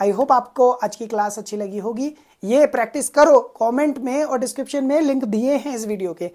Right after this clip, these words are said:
एक बार खुद चेक तो करो, इतना भूल पा रहे हो नहीं। और दूर से डर गए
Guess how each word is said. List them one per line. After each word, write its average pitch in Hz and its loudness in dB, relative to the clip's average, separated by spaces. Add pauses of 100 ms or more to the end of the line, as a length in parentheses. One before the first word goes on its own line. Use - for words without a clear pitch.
(280)
एक 233 -2
बार 247 2
खुद 262 -4
चेक 240 -4
तो 269 0
करो, 294 8 (180)
इतना 262 2
भूल 285 -2
पा 262 4
रहे 254 8
हो 254 6
नहीं। 247 -4 (300)
और 226 2
दूर 247 2
से 311 0
डर 294 4
गए 320 6